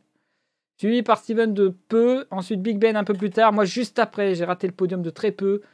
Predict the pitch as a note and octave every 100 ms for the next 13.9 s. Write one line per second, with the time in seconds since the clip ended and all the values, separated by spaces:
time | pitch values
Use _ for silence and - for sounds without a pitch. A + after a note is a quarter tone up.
0 | _ - G#3+ F#3+ F#3 D#3+ A3+ - A#3 A3
1 | G3+ F#3+ F3 D3 C#3+ C#4 B3+ B3 - A3+
2 | G3+ F#3 F#3+ F#3 - F#3+ F3+ - D3+ D3
3 | C#3+ C#3+ C#3 C#3 C#3+ D3 F#3+ F#3 F#3 F3+
4 | E3+ D#3+ E3 F3+ - _ _ _ _ G#3+
5 | - A3+ F3+ - F3+ F3+ F3 F3 F3 E3+
6 | E3+ E3 D#3 D#3+ G#3 G#3 F#3 F#3+ F#3 D#3+
7 | G3+ F#3+ F3+ F#3+ G3 F#3 - _ _ _
8 | _ _ D3+ D#3+ D#3+ D#3+ D#3 D#3 C#3+ G3
9 | G#3+ G#3 G#3 G3+ F3+ G#3 - F3+ F3+ F3+
10 | F3+ F3+ E3 F3+ F3 E3+ F#3+ E3+ E3 E3
11 | F#3+ F#3+ F#3 D#3 C#3+ A3 F#3+ G3+ G#3+ G#3
12 | D#3+ A3+ F3+ D3+ G3+ F#3+ - F#3 F#3+ -
13 | D#3+ D3+ F#3 F3+ G3+ F#3 _ -